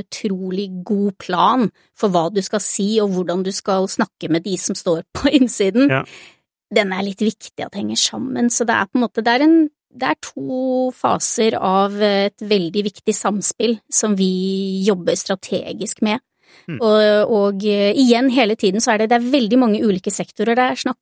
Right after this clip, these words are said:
Speaker 1: om. Det er ulike teknologier, det er liksom ulike interessenter. Og vi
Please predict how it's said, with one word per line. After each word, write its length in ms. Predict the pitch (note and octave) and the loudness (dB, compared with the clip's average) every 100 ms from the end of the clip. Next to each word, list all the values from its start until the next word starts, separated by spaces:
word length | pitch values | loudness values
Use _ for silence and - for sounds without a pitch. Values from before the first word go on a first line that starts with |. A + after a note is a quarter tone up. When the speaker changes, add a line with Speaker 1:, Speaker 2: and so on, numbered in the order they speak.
| F4+ | 0
Speaker 1:
om. 80 | |
Det 100 | D4 - | 2 2
er 80 | A#3 | -2
ulike 640 | G3 E3+ - A#3 G#3 G3+ | -2 -4 -6 -2 0 -2
teknologier, 840 | - A3+ G#3+ G#3 A3 D#4 D4+ D4+ | -4 -8 -4 -2 2 4 4 2
det 60 | C#4 | 2
er 100 | A#3+ | 0
liksom 220 | A#3+ D#4+ | 0 -2
ulike 460 | C4+ A#3+ F#3 E3+ - | 0 0 0 -2 -2
interessenter. 720 | F#3 G#3+ - F#3 F3 - F4 - - - | -4 0 0 0 -2 -2 -6 -6 -14 -2
Og 100 | C4 | 0
vi 140 | A3+ | 4